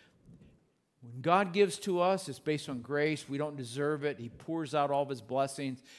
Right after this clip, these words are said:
and we just respond back to His grace. Amen? So as we get ready to wrap this message up, we talked about three big topics.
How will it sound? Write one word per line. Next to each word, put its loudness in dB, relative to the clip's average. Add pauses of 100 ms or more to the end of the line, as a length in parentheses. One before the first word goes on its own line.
(160)
and -6
we -4
just -8
respond -8
back -2
to -8
His -6
grace. -8
Amen? -4 (1400)
So -2
as 2
we 4
get 6
ready 8
to 4
wrap 6
this -6
message -4
up, -6 (460)
we -4
talked 4
about 6
three 2
big 0
topics. -4